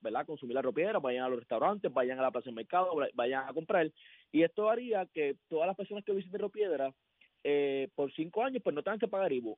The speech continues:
Y también atraería a los negocios que, obviamente, al, al saber que van a recibir más público, pudieran entonces, junto con estos decretos y otras iniciativas que estamos creando, traer su negocio a Río Piedra.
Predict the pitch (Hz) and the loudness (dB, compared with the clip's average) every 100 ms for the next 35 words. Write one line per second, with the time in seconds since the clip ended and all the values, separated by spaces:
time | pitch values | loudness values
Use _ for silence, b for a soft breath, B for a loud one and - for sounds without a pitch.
0 | - 277 247 - _ 135 120 123 139 156 | -4 -2 -2 -8 _ 0 2 0 2 2
1 | 151 139 131 151 175 175 175 226 214 143 | 4 4 2 2 0 0 2 2 0 -4
2 | 143 - 127 110 - 120 135 143 190 - | -4 -4 -6 -6 -8 -6 -4 -6 -6 -2
3 | 139 131 107 120 117 113 117 147 135 139 | 0 0 -4 -8 -6 -4 -4 -2 -2 -2
4 | 143 139 135 160 - 226 185 147 135 b | -4 -4 -4 -4 -2 2 2 2 -2 b
5 | b _ - 156 139 165 196 196 175 202 | b _ 0 2 4 4 4 0 -8 -8
6 | - 151 143 135 135 135 131 165 175 185 | -4 -4 -4 -10 -8 -6 -6 -6 -4 -4
7 | 190 180 143 143 165 180 180 170 175 143 | -2 0 0 0 -2 -4 -4 -2 -2 -4
8 | 143 147 - 196 175 135 131 b b - | -8 -8 -4 -2 -2 -2 -4 b b 0
9 | - 151 160 196 185 190 208 151 113 123 | 4 4 4 0 -2 -4 -4 -4 -2 -2
10 | - | -4